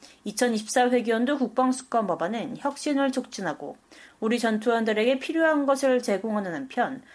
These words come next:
우리의 방위산업 기지에 집중함으로써 우리의 국가 안보를 최우선으로 한다며 이는 중국, 러시아, 북한, 이란의 전례 없는 위협에 대응하는 데 필요한 도구를 우리 군에 제공하는 것이라고 강조했습니다.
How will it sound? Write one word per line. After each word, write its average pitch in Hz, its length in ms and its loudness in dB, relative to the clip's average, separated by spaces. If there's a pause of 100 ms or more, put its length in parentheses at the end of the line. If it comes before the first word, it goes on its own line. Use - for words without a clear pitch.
(180)
우리의 247 300 0
방위산업 262 840 0
기지에 233 440 0
집중함으로써 202 1000 -8 (420)
우리의 240 260 2
국가 226 340 0
안보를 247 360 2
최우선으로 330 680 0
한다며 175 520 -6 (260)
이는 247 300 2
중국, 240 580 -2
러시아, 156 480 -4 (160)
북한, 233 540 -2
이란의 190 400 0
전례 220 340 0
없는 262 460 4
위협에 220 340 0
대응하는 165 520 -4
데 165 260 -4 (280)
필요한 254 420 2
도구를 233 280 2
우리 247 300 0
군에 247 320 2
제공하는 226 580 -2
것이라고 160 460 -4
강조했습니다. - 840 -14